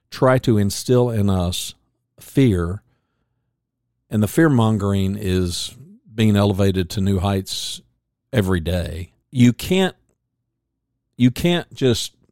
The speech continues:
give yourself a steady diet of that, in my opinion. Uh, well, let me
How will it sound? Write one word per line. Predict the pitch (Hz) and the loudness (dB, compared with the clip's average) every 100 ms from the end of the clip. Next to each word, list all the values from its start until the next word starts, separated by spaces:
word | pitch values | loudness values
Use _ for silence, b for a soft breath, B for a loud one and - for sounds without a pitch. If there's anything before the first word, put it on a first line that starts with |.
| _ _ _ - | _ _ _ -8
give | 120 139 | -4 0
yourself | 117 - 117 | 0 0 -2
a | 101 | -2
steady | - 113 98 | -2 0 0
diet | 90 107 110 104 | 0 0 2 2
of | 87 | 0
that, | 87 85 90 - _ _ _ _ _ _ _ _ - | -2 -2 -4 -8 _ _ _ _ _ _ _ _ -2
in | 113 | 2
my | 110 131 | 4 4
opinion. | 92 - 131 101 87 92 - | 2 0 0 0 0 -4 -6
Uh, | 110 | -8
well, | 123 160 147 | 0 2 4
let | 131 | 4
me | 110 90 | 2 0